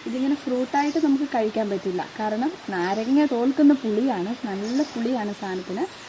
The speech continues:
അപ്പോൾ നമുക്കിപ്പോൾ ഒരു ലെമൺ ജ്യൂസ് അടിക്കുന്നതിന് ഒരു പകരമായിട്ട്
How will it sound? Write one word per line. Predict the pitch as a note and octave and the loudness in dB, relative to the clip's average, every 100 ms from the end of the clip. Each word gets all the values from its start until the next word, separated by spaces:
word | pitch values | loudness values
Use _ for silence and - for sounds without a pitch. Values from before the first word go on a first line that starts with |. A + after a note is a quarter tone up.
| - - | -18 -12
അപ്പോൾ | B3 C#4 | -2 2
നമുക്കിപ്പോൾ | C4+ C4+ C4 D4 | 2 2 0 0
ഒരു | C#4+ | 0
ലെമൺ | A#3+ B3+ C4 C#4+ C#4+ | 0 2 6 8 8
ജ്യൂസ് | D#4+ D#4+ | 6 4
അടിക്കുന്നതിന് | C4 A#3+ B3+ B3 B3 A#3+ - A3 | 0 0 0 0 0 -4 -4 -6
ഒരു | A3 | -2
പകരമായിട്ട് | A3 G#3 A3 A3 G3 F#3+ | -2 0 0 0 0 -2